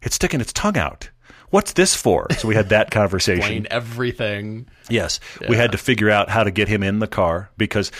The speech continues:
Speaker 1: here's a problem that they don't tell you. Um, th-, booster seats come in different widths.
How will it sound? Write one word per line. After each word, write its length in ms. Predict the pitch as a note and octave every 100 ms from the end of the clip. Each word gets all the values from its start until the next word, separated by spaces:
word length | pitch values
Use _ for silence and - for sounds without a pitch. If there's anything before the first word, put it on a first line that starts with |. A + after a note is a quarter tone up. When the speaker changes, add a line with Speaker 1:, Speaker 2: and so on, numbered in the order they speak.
| - -
Speaker 1:
here's 200 | A3 A3+
a 40 |
problem 280 | - E2+ D2+
that 120 | E2+
they 80 | F#2
don't 160 | F#2 -
tell 160 | F#2
you. 120 | A2 - - - - - -
Um, 400 | A#2+ A2+ G#2 G#2+
th-, 260 | B2+ G2+ G#2 _ _ _ _ _ -
booster 340 | E3 G3 C3
seats 460 | - - - - - _ _ _ _ _ -
come 180 | C#3+
in 60 | C3
different 320 | C3 - A2
widths. 440 | A2+ - - -